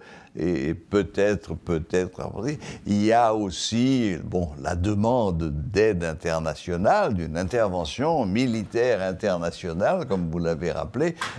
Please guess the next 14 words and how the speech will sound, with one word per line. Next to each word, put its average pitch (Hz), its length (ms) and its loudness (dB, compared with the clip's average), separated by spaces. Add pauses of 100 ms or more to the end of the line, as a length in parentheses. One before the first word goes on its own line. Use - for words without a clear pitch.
(180)
tout 95 220 2
à 90 120 4
l'heure, 131 380 2
à 90 120 4
laquelle 85 680 0
déjà, 87 520 0
euh, 78 120 0
certains 85 500 -4
pays 90 480 0 (340)
ont 90 200 0
répondu 92 760 -2
positivement, 92 1040 0
mais 117 220 0
bon, 95 400 -4